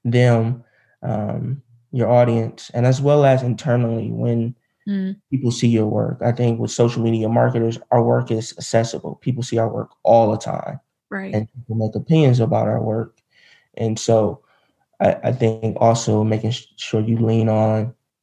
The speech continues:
Speaker 1: making sure that internally people understand, "Hey, we're going this direction.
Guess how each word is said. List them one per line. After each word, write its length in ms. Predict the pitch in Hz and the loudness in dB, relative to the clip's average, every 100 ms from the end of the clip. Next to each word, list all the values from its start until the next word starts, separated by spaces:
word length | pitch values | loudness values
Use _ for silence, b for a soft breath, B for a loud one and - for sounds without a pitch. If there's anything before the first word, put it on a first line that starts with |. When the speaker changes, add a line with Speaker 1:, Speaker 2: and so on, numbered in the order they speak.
| _ _ _ _ _ _ _ | _ _ _ _ _ _ _
Speaker 1:
making 520 | - 117 117 110 - - | -2 2 4 2 -4 -6
sure 220 | - 110 | -2 0
that 200 | 107 - _ _ - | -2 -8 _ _ -2
internally 580 | 123 143 131 131 110 | 0 4 6 4 2
people 260 | 107 - 117 | -2 -2 0
understand, 440 | 113 110 123 113 | -2 0 0 2
"Hey, 100 | 120 | 2
we're 180 | 110 113 | 2 2
going 360 | 123 117 117 113 | 2 2 4 2
this 140 | 113 | 0
direction. 760 | 117 110 113 123 123 110 113 127 | -2 0 2 2 0 -2 -2 -6